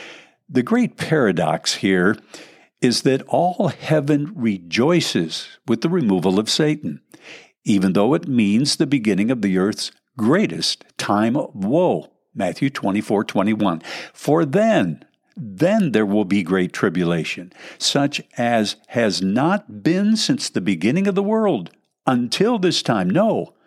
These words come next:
nor ever shall be. But for the church, the church that's in prayer, intercession, and travail,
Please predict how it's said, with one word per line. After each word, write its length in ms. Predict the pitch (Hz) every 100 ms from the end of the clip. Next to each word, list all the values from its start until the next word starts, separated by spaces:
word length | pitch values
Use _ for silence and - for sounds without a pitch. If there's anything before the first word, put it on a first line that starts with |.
| _ _ _ _ 117
nor 280 | 113 127 -
ever 320 | 104 107 123
shall 380 | - 110 90 71
be. 400 | 85 76 - _ _ _ _ _ _ _ - - - _ _ _ _ _
But 180 | - 180
for 120 | -
the 160 | 175 143
church, 760 | - - 202 214 - - - - _ -
the 240 | 127 104
church 440 | - - 101 - -
that's 240 | 117 -
in 160 | 95 82
prayer, 600 | - 107 127 175 196 - -
intercession, 800 | 113 101 127 127 147 143 - 170 165
and 140 | 151
travail, 640 | - 147 101 87 78 73